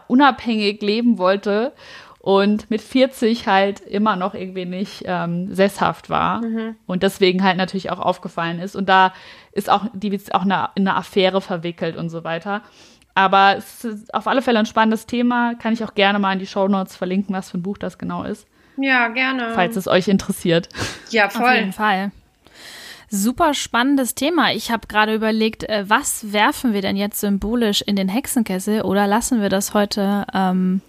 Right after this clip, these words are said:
Speaker 3: raus? Was sagt ihr?
Speaker 1: Ja, natürlich, ne, das wird jetzt nicht verschwinden, warum wir das, wenn wir das in den Hexenkessel werfen.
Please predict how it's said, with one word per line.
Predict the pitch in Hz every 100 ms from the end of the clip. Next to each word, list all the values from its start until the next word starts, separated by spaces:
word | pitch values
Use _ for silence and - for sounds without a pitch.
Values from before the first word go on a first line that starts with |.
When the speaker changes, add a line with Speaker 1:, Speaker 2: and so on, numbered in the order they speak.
| _ _ _ -
Speaker 3:
raus? | 247 294 127 - - - _ _ _ _ _ _ -
Was | 196
sagt | 202 233 -
ihr? | 180 185 190
Speaker 1:
Ja, | 214 214 226 226 - _ - - _ - - -
natürlich, | 214 269 254 240
ne, | 226 226
das | 220 226
wird | 240
jetzt | 233 -
nicht | 240
verschwinden, | 214 208 - 240 277 - 208
warum | 202 214
wir | 220
das, | 202 208 196
wenn | 202
wir | 202
das | 202 202
in |
den | 196
Hexenkessel | 196 233 - 202 202 196 202 196
werfen. | 185 180 185 - 226 233